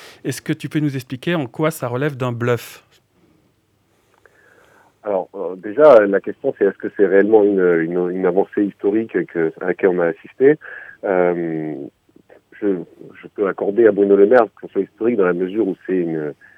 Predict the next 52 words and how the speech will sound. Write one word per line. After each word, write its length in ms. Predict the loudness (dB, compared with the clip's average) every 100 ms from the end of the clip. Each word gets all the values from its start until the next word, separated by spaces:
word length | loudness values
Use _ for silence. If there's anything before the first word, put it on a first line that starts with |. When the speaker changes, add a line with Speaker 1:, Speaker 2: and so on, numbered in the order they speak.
| -14
Speaker 2:
une 160 | -4 0
avancée, 400 | 0 -2 -2 -2
une 160 | -2
première, 440 | -2 -2 2 4 2
effectivement, 460 | 0 -10 -4 -4
qui 120 | -2 -4
montre 260 | -4 -2
bien 160 | 0 0
qu'il 320 | 0 -4 -4 -8
suffit 240 | -12 -6
de 60 | -2
volonté 320 | -2 0 -4
politique 500 | -4 -6 -8 -10 -8
pour 120 | -8
lutter 200 | -6 -4
contre 260 | -4 -4 -2
l'évasion 340 | 0 0 -4
fiscale. 480 | -8 -8 0 0 0 -8 -20 -20 -8
Par 140 | -6
contre, 200 | 0 2
quand 180 | 2 2
on 100 | 4
regarde 280 | 6 6 6
dans 80 | 4
les 120 | 2
détails 420 | 2 2 4 4 2 0
l'accord 380 | 0 0 0 0
qui 80 | -2
a 40 |
été 200 | -4 -6
trouvé, 320 | -8 -2 0
euh, 320 | 4 4 2
je, 60 | -2 -10
je 60 | -14
ne 60 |
suis 120 | -12 -2
pas 140 | 0
sûr 180 | 2 2
qu'on 120 | 0
puisse 200 | 0 0
affirmer 380 | 2 2 0 2
comme 240 | 2 0
lui 100 | -2
que 120 | -2
demain, 540 | 0 2 6 6 8 6
les 280 | 4 0 0
entreprises 480 | -4 -4 -4 -4 -4
multinationales 540 | -4 -6 -4 -2 0
ne 80 | 0
pourront 240 | -2 -4
plus 180 | -4 -8
pratiquer, 680 | -6 -6 -6 -6 2 2